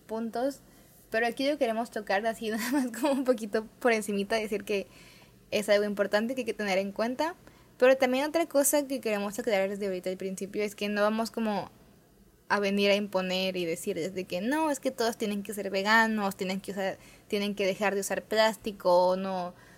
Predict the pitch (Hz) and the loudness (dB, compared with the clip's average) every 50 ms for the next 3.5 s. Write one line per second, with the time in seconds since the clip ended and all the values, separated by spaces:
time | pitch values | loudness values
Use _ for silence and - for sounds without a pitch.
0 | - - _ - 202 196 196 - 196 190 202 208 208 202 220 220 214 208 202 208 | -20 -20 _ -10 -10 -8 -6 -4 -4 -2 -2 -4 -4 -4 -4 -2 0 2 2 2
1 | 202 202 190 196 196 202 - 240 226 220 220 214 214 214 202 202 214 208 202 214 | 0 0 0 -2 -2 -2 0 2 2 4 4 4 4 2 2 0 -2 -2 -2 -2
2 | 202 214 202 202 208 233 254 262 359 349 339 339 339 - 320 302 269 - 180 185 | 2 2 2 4 4 2 2 2 2 0 0 -2 -4 -6 -8 -8 -6 -6 -6 -6
3 | 196 190 175 180 180 196 208 196 190 | -6 -6 -6 -6 -4 -2 -2 -2 -2